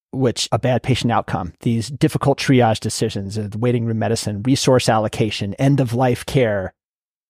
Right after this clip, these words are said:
uh, the health and well-being of the clinicians' families. And what you're talking about with community, with talking about it, with awareness and acceptance as is happening,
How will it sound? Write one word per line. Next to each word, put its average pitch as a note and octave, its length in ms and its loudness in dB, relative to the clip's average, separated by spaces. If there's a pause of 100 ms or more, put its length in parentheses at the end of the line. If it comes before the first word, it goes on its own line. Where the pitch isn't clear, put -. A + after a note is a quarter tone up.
(120)
uh, A2+ 140 -6
the B2+ 160 -4 (100)
health - 460 -2
and C#3 180 2
well-being D3 680 2
of D#3 340 0
the F#3 100 2
clinicians' A3+ 880 0
families. D3 560 -2
And D3+ 240 0
what F3+ 260 -4
you're D3 100 -4
talking - 460 -6
about B2 460 0 (1120)
with D3 400 0 (560)
community, D3+ 760 2 (540)
with B2 500 -2 (120)
talking D#3+ 460 0
about F#2+ 280 -6
it, - 160 -16 (220)
with B2 360 -2 (160)
awareness C#3 840 2
and G#2+ 180 -12
acceptance - 540 -2
as A2+ 80 -2
is A2 140 -4
happening, C3+ 440 0